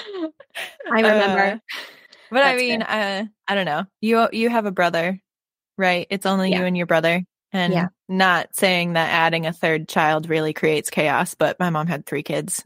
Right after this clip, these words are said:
Speaker 2: and she was a single mom. <laughs> So there's
Speaker 1: Yeah.
Speaker 2: a lot of chaos going on.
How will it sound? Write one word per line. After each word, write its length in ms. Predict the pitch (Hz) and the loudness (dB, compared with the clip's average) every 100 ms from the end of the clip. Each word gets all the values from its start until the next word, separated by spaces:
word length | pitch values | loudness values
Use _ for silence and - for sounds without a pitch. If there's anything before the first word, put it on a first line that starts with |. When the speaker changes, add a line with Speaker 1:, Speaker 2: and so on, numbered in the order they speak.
| - | -4
Speaker 2:
and 280 | 180 160 175 | -2 -2 -4
she 120 | - | -2
was 120 | 160 160 | 0 0
a 40 | |
single 280 | - 151 156 | -4 -2 0
mom. 240 | 165 233 - | 2 2 -2
<laughs> 40 | _ - | _ -4
So 140 | - 190 - _ - 277 | -2 -2 -6 _ -10 -2
there's 160 | 262 349 | 2 4
Speaker 1:
Yeah. 40 | |
Speaker 2:
a 20 | 220 | 4
lot 120 | 185 | 4
of 60 | |
chaos 400 | 202 180 165 190 | 4 4 4 4
going 240 | - 190 185 | 4 4 4
on. 320 | 247 - 277 | 4 2 0